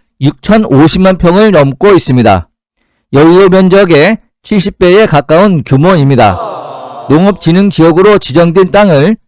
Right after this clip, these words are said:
농업생산 이외 다른 용도로 개발하려면 농업진흥지역에서 해제하는 절차를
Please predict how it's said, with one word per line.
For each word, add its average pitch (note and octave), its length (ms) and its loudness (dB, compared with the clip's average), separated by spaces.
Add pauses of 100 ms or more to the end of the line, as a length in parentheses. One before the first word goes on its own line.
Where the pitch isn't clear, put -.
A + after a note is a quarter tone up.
(220)
농업생산 F3+ 760 0
이외 D3 480 2
다른 F3+ 440 0
용도로 D#3+ 460 2
개발하려면 D#3+ 880 0 (440)
농업진흥지역에서 E3 1300 0 (100)
해제하는 G3 500 2
절차를 E3+ 560 0